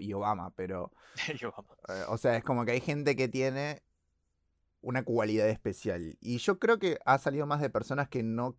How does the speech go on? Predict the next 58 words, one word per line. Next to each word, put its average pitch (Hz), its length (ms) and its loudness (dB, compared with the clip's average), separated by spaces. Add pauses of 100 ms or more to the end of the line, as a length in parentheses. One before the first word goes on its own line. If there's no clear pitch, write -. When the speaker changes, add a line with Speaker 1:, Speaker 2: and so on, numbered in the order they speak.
Speaker 1:
bancan 127 840 2
<laughs> - 400 -10
que 156 140 -4
otras 208 220 2
personas 143 380 6
sean 156 140 6
mejor 131 300 4
que 127 200 4
ellos, 120 420 4 (580)
Speaker 2:
Sí. - 140 2
Speaker 1:
¿entendés? 101 460 0
Y 160 240 2
dicen, 151 300 0
"No, 156 100 6
Speaker 2:
Sí, - 20 2
Speaker 1:
no, 151 80 2
no, 135 80 2
Speaker 2:
digamos - 20 8
Speaker 1:
esta 170 200 6
Speaker 2:
que 147 120 2
Speaker 1:
persona 147 160 -2
tiene 135 160 -2
algo 117 120 0
raro". 90 280 -6 (400)
Speaker 2:
na-, 143 240 2
nadie 165 260 6
dice 127 360 0
que 113 120 -2
el, 107 160 0
el, 104 300 -6
el 104 260 -10 (460)
carnicero 113 580 2
de 117 60 4
la 110 80 4
esquina 117 280 -6
es 101 80 -8
un 104 60 -18
reptiliano. 104 580 -10 (100)
Speaker 1:
No. 95 200 -10 (460)
No, - 100 2
Speaker 2:
Siempre - 160 6
el 165 40 4
Speaker 1:
pero 151 80 6
Speaker 2:
reptiliano 151 400 4
es 170 180 -4
alguien 180 260 4
que 165 80 0
está 143 140 2
en 151 80 2
una 147 120 -2
situación 139 440 0
de 131 100 0
poder 170 480 6
o 160 60 2
de 123 80 0
mucha 123 200 -8
Speaker 1:
Claro. 107 320 -2
Speaker 2:
influencia. - 320 -16